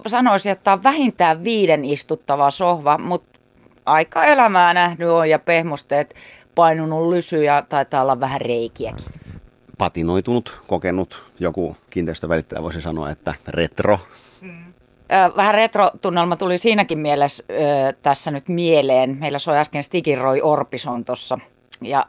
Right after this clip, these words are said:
Speaker 1: satuin vaan sinulle mainitsemaan, että sen jälkeen sitten mennään lähetykseen, niin sinä sanoit, että tämähän on ihan tuttu biisi, ettei soi keikkapussissa tää. Mitä ihmettä?
Speaker 2: Sen piti olla salaisuus. Nyt se tuli julki. <laughs> Nyt meidän kaikki,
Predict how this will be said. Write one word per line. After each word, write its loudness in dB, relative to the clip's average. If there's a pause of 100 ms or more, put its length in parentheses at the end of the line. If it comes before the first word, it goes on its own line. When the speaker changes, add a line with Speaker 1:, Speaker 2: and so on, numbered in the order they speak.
Speaker 1:
satuin -4
vaan 4
sinulle -4
mainitsemaan, 0
että -12
sen 0
jälkeen -2
sitten -14
mennään -2
lähetykseen, -2
niin -8
sinä -8
sanoit, -4
että -4 (420)
tämähän 0
on 0
ihan 0
tuttu -2
biisi, 0
ettei -2
soi -2 (200)
keikkapussissa -2
tää. 2
Mitä 0
ihmettä? -6 (560)
Speaker 2:
Sen -8
piti -2
olla 2
salaisuus. -2
Nyt -2
se 2
tuli 2
julki. 2 (220)
<laughs> -16
Nyt 0
meidän 0
kaikki, -2